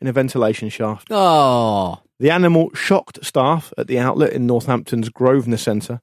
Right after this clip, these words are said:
Speaker 2: By giving them T B.
Speaker 1: when it came through a ceiling panel before running onto the perfume counter.
Speaker 2: Nice.
Speaker 1: Imagine you don't expect it.
Speaker 2: Going straight for the, uh, Bulgari.
Speaker 1: For, <laughs> for me, this is the expectation here. If a ceiling panel comes down in any shop you're in,
Speaker 2: Mm.
Speaker 1: can happen.
Speaker 2: I'm thinking cat,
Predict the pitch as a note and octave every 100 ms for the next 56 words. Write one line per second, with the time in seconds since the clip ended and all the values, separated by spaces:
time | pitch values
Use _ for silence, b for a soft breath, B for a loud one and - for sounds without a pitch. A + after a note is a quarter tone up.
0 | _ A#2 A2+ C3 C3 B2+ B2+ - B2 B2+
1 | B2 - - - B2+ - D3+ D3+ D3+ C#3+
2 | - F3 C#3+ A#2 A#2 G#2+ G#2 - - B2
3 | B2 C3+ C3+ C3 C3 D3 B2 A2 A2 G#2+
4 | - - - D3+ F3 F3+ D#3 G#3 C4+ C#4+
5 | B3 C4+ A#3+ C#4+ B3 - B2+ - _ -
6 | G#3+ - - A3+ F#3 G3 F#3+ F3+ F3 E3
7 | D3+ B2 E3 C#3 C#3 C3+ B2 A2 _ _
8 | G3+ G#3 - - - A#3+ D4 A#3 G3 F#3
9 | A3 G#3 G#3+ - G#3 A3 - A#2+ G2 -
10 | B B B B B _ A3+ A3+ - B3
11 | G3+ E3 D3+ D3 C#3+ B2 C3+ C3 C#3 C#3+
12 | - B2+ - G2+ E2 A2+ - - F#2+ G2
13 | - C3 - D3 D#3+ _ C#3 B2+ D3 B2
14 | G#2 - C3+ A2